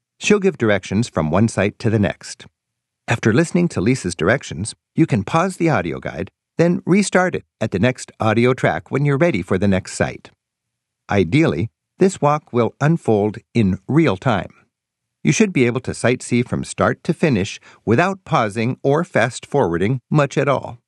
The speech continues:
But of course, when you want to linger longer, pushing pause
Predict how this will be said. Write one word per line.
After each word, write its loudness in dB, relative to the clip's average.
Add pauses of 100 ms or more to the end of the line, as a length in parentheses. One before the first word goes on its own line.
(640)
But 2
of -6
course, -2
when -2
you -2
want 0
to -4
linger 2
longer, 0 (340)
pushing -2
pause -4